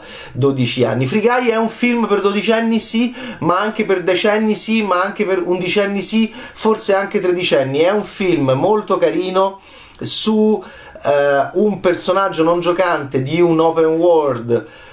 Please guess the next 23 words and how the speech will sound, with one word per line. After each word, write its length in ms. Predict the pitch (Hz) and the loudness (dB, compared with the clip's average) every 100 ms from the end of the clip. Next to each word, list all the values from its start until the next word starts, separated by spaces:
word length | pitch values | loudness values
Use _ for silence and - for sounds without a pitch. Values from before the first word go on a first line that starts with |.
| - | -4
eh, 180 | 113 - | -2 0
ambientato 580 | 135 143 156 165 165 | 0 0 0 0 0
a 40 | 143 | -2
Free 240 | - 185 | -4 -4
City, 560 | 180 214 214 214 220 214 - - | 0 0 2 2 0 0 -14 -18
dove 640 | - 123 156 170 160 156 143 | -4 0 2 2 2 4 4
immaginate 720 | 143 143 151 156 175 170 151 | 2 0 -2 0 0 2 0
un, 260 | 143 143 | 0 0
eh, 300 | 139 135 135 | 2 2 2
un 160 | 135 139 | 2 -2
G 220 | 143 175 | -2 -4
T 220 | - 170 170 | -2 0 2
A 320 | 160 156 135 | 2 0 -2
meno 560 | 139 156 156 151 143 143 | -2 0 0 2 4 2
nichilista, 800 | 147 143 160 139 - 165 208 - - - - - | 0 -2 -2 -2 0 0 -2 -8 -20 -20 -20 -6
dove 580 | 127 156 165 156 143 | 0 2 2 2 2
puoi 340 | 131 139 139 139 | 2 2 2 2
andare 400 | 123 127 127 123 | 2 2 2 2
a 40 | |
rapinare, 800 | 117 120 120 117 131 143 131 127 | 2 0 0 0 0 0 0 0
puoi 640 | 117 120 123 123 120 123 120 | 0 0 2 2 0 2 2
andare 480 | 113 117 120 120 117 | 0 0 0 0 0
a 280 | 117 117 | 0 0